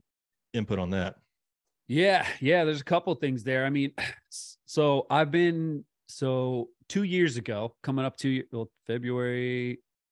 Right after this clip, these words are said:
Speaker 2: yeah, la-, two years ago, um, I joined my first, uh, mastermind group. And that's what changed the traje-, trajectory of my life. And it was a whole new arena for me.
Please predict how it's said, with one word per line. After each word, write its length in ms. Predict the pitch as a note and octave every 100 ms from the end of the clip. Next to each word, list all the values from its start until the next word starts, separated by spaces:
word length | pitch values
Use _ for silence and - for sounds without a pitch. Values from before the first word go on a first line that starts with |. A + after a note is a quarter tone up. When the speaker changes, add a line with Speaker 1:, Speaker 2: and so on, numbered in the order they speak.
| -
Speaker 2:
yeah, 220 | C3+ A#2
la-, 140 | G#2+ A#2 _
two 100 | D#3
years 240 | F3+ G3+
ago, 280 | C3 A#2 A#2+ - - -
um, 260 | B2+ C3 A#2+ -
I 140 | C3+
joined 420 | C3 C3+ C3+ B2+
my 140 | B2+ A#2+
first, 380 | B2 A#2+ -
uh, 220 | A#2 A2+ G#2+
mastermind 460 | A2 G#2+ G#2+ F#2+
group. 180 | F2+ F#2+ - _ _ _ -
And 320 | A2+ A2+ G#2+
that's 380 | A#2+ B2 A2+ -
what 220 | C3 B2 -
changed 320 | - B2+ A2+
the 40 | G2
traje-, 280 | - A#2+ A#2+ _
trajectory 500 | - B2 B2+ - A#2+
of 60 | G#2+
my 120 | G2+
life. 300 | G2+ F#2+ - _ - -
And 440 | - B2+ B2 A#2+ A#2+ _
it 100 | C3
was 200 | C3 B2 - -
a 80 | C#3+
whole 300 | - E3+ E3
new 220 | D#3+ D#3
arena 400 | C3+ B2 C#3+ D3
for 160 | - G#2+
me. 260 | G2 F#2